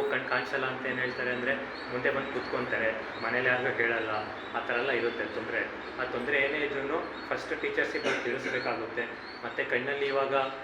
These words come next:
ನೀವು ಧೂಳೆಲ್ಲ ಓಡಾಡೋದ್ರಿಂದ ಏನಾಗುತ್ತೆ ಅಂದರೆ, ಕಣ್ಣಲ್ಲಿ <clears throat> ತೊಂದರೆಗಳು ಬರುತ್ತೆ, ಕಂಜಕ್ಟಿವಿಟೀಸ್ ಅಂತ ಹೇಳ್ತೀವಿ. ಅದೇನಾಗುತ್ತೆ ಅಂದರೆ, ಉಜ್ಜೋದ್ರಿಂದ ಇನ್ನೂ ಜಾಸ್ತಿ ಆಗ್ತಾ ಬರುತ್ತೆ. ಅದಕ್ಕೆ ಏನು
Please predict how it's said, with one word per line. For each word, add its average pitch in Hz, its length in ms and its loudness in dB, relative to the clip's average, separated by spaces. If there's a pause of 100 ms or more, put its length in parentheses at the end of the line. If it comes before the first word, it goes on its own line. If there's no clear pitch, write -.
(260)
ನೀವು 123 200 -2
ಧೂಳೆಲ್ಲ 135 340 2 (140)
ಓಡಾಡೋದ್ರಿಂದ 127 600 0
ಏನಾಗುತ್ತೆ 123 460 -2
ಅಂದರೆ, 120 280 -2 (460)
ಕಣ್ಣಲ್ಲಿ 131 460 0 (280)
<clears throat> - 400 2
ತೊಂದರೆಗಳು 139 440 4
ಬರುತ್ತೆ, 110 280 0 (340)
ಕಂಜಕ್ಟಿವಿಟೀಸ್ 139 680 2
ಅಂತ 117 120 -4 (120)
ಹೇಳ್ತೀವಿ. 107 340 -4 (420)
ಅದೇನಾಗುತ್ತೆ 139 520 0
ಅಂದರೆ, 143 220 0
ಉಜ್ಜೋದ್ರಿಂದ 139 480 0 (120)
ಇನ್ನೂ 135 140 0 (140)
ಜಾಸ್ತಿ 120 340 0
ಆಗ್ತಾ - 220 -4 (160)
ಬರುತ್ತೆ. 101 320 -6 (420)
ಅದಕ್ಕೆ 135 320 0
ಏನು 135 120 -2